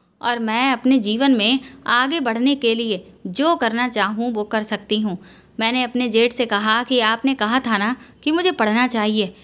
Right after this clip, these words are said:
इसीलिए मैं पढ़ना चाहती हूँ।" मैं अब तक गांव में जिन भी लोगों की अच्छी फसल उगाने में मदद करती आई थी,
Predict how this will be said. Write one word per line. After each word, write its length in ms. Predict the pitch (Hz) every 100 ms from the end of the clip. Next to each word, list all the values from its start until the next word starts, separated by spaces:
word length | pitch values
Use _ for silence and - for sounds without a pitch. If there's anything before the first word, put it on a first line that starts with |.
| - -
इसीलिए 520 | 240 240 277 240 247
मैं 240 | 247 226 233
पढ़ना 280 | 202 208 214
चाहती 380 | 214 190 214
हूँ।" 220 | 220 196 185 - _ -
मैं 300 | 226 240 254
अब 260 | - 254 -
तक 180 | 262 240
गांव 300 | 208 214 254
में 320 | 240 226 262
जिन 240 | 208 254 269
भी 120 | 269
लोगों 340 | 254 202 214 269
की 200 | - 127 - - -
अच्छी 360 | 269 - 330
फसल 340 | 311 233 262 254
उगाने 380 | 208 208 240 262
में 120 | 262
मदद 320 | 233 208 -
करती 360 | - 202 202 247
आई 200 | 196 214
थी, 240 | 233 208